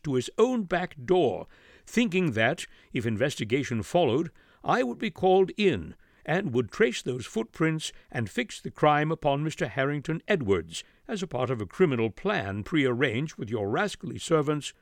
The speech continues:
who would be supposed to be in the pay of Mister Edwards and the ringleaders in a counterfeit assault upon his person. Your mistake, sir, was in ending your trail abruptly at Mister Edwards' back door. Had you left another trail then heading back to your own domicile,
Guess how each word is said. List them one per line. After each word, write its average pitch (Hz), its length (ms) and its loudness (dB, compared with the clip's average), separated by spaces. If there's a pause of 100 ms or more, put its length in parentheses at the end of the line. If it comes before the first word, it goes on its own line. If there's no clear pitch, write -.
(120)
who 156 100 6
would 139 180 6
be 107 120 0
supposed 190 760 0
to 139 100 -4
be 95 180 -2
in 95 100 -2
the 95 60 -6
pay 165 260 -2
of 147 120 -2
Mister 123 300 -6
Edwards 175 520 2
and 120 200 -2
the 107 80 -2
ringleaders 131 720 0
in 127 160 -4
a 117 80 -2
counterfeit 160 580 -2
assault 117 540 -2
upon 110 320 -2
his 127 160 -2
person. - 600 -4 (380)
Your 202 220 8
mistake, 208 480 2
sir, 110 400 4
was 156 240 0
in 139 140 0
ending 190 340 0
your 135 160 2
trail 165 380 2
abruptly 131 600 2
at 147 200 -2
Mister 151 260 0
Edwards' 131 400 0
back - 380 -6
door. 160 420 2 (460)
Had 185 200 -2
you 165 140 2
left 170 220 0
another 220 320 -2
trail 120 400 2
then 117 240 0
heading 117 380 0
back 160 220 -4
to 127 100 -6
your 107 180 0
own 139 240 0
domicile, 131 760 -2